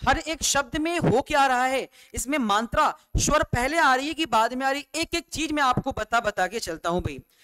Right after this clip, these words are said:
चलिए आगे देखिएगा, अस, सु, शु, आशा, आप ध्यान देंगे अस दिया गया है, उसके बाद एक सादा सा दिया गया है, सु, या प्यारे साथी आप किसी भी प्रकार का सा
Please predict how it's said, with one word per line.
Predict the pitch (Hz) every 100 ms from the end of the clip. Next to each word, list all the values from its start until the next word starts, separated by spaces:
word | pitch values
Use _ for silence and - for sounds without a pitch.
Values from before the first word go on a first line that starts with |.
| - _ _
चलिए | - 262 240
आगे | 247 233 254 320
देखिएगा, | 262 - 269 254
अस, | 277 285 277 320 339 -
सु, | - 214 233 -
शु, | - 311 320 -
आशा, | 233 254 - 202 131 - _ _ _ _ _ _ _ _ _ _ _ _ _ _ _ _ _ _
आप | 165 196
ध्यान | 160 156 180
देंगे | 185 202 214 302 _ _ _ _ _ _ _ _ _ _ -
अस | 208 240
दिया | 254 240 247
गया | 233 247
है, | 240 247 311 _ _ _ -
उसके | 247 - 311
बाद | 262 254 269 247
एक | 254
सादा | - 233 220 254
सा | 262 262 262
दिया | 254 254
गया | 247 254
है, |
सु, | 254 - 294 330 _ _ _
या | 185 247
प्यारे | 269 262 254
साथी | 254 247 -
आप | - 233 240 - - - _ -
किसी | 262 - 302
भी | 247
प्रकार | 294 254 233 220
का | 226 262
सा | 262 -